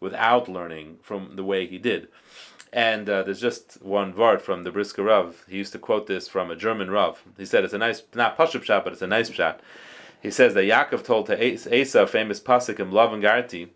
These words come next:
"The Taryag Mitzvahs Shomarti, I lived with Dava-, Lavan," and Rashi explains, "I kept Taryag Mitzvahs." So the, the, the German Rav says that Yaakov then goes on to explain how did he do that. The next pasuk says, "Vayihili Shar V'Chamar." I ha-,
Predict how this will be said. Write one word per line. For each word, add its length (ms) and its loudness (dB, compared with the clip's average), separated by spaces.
"The 80 -6
Taryag 320 2
Mitzvahs 300 -10
Shomarti, 400 -6
I 40 -6
lived 220 -10
with 120 -14
Dava-, 340 0
Lavan," 420 0
and 100 -10
Rashi 260 -4
explains, 340 -6
"I 40 -4
kept 280 -6
Taryag 240 0
Mitzvahs." 420 -6
So 500 4
the, 400 8
the, 260 2
the 100 -8
German 260 -2
Rav 180 2
says 320 4
that 280 -2
Yaakov 400 -2
then 100 -6
goes 180 -2
on 140 -2
to 80 -12
explain 380 -6
how 280 -2
did 140 -6
he 100 -10
do 180 -4
that. 300 -2
The 80 -16
next 280 -4
pasuk 280 -4
says, 360 2
"Vayihili 540 0
Shar 260 2
V'Chamar." 520 -4
I 160 4
ha-, 320 -2